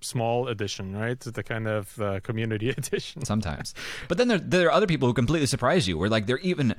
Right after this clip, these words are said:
Speaker 2: they're an even better version of themselves when you meet them. Like, uh, Hrishikesh Hirway, he's the host of Song Exploder, like, my favorite podcast, and he, he has a Netflix documentary called Song Exploder also, which is, like, the best. Have you watched this yet,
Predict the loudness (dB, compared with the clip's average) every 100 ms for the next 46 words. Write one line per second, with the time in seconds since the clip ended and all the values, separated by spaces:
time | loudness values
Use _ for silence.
0 | -4 -4 0 0 -2 -4 0 0 0 -2
1 | -4 -2 -2 0 0 0 0 -4 -4 -4
2 | -4 -4 -6 -2 -2 -2 -6 -12 -8 -6
3 | -6 -8 -18 -20 _ -8 -4 -4 -4 -8
4 | -2 0 0 0 0 2 0 2 0 0
5 | -4 -2 -2 0 -2 -2 -4 -2 0 0
6 | -2 -2 -2 0 -2 -4 -6 -8 -6 -6
7 | -6 -8 -4 -2 -2 -2 -6 -6 -8 -12
8 | -18 -4 0 0 -2 -4 -2 -2 0 -2
9 | 0 0 0 0 2 2 0 -2 -6 -16
10 | -18 -12 -2 0 2 2 2 2 2 2
11 | 0 2 2 2 0 0 -2 -4 -8 -6
12 | -6 -6 -4 -4 -4 -6 -4 -2 0 0
13 | -2 -4 -2 -4